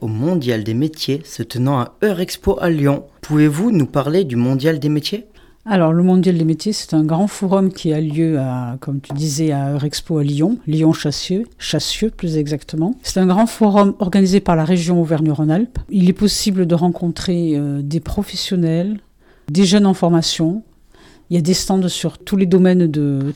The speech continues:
Speaker 2: d'activité professionnelle. Il y a cinquante domaines, domaines professionnels en tout. Il y a, euh, X métiers, sept cents métiers. Il y a des démonstrations sur différents métiers, des animations.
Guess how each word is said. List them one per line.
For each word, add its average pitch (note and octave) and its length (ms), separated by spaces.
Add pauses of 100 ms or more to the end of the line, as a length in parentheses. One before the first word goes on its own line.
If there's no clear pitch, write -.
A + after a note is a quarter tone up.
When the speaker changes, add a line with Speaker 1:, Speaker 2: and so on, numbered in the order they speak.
Speaker 2:
d'activité D3 680
professionnelle. D3+ 720 (380)
Il - 60
y G#2+ 40
a A#2+ 40
cinquante G3 480
domaines, D#3+ 380 (180)
domaines E3 380
professionnels D#3 600
en F3 100
tout. A3 280 (420)
Il D3 80
y C3+ 40
a, C3 300
euh, C3 320 (420)
X - 300
métiers, F#3+ 400
sept G3+ 220
cents F#3+ 180
métiers. F3+ 480
Il F#3+ 80
y E3 60
a C#3+ 40
des D#3+ 140
démonstrations F#3+ 840
sur D#3+ 320
différents F3+ 400
métiers, F3 640
des D3+ 240
animations. F3+ 720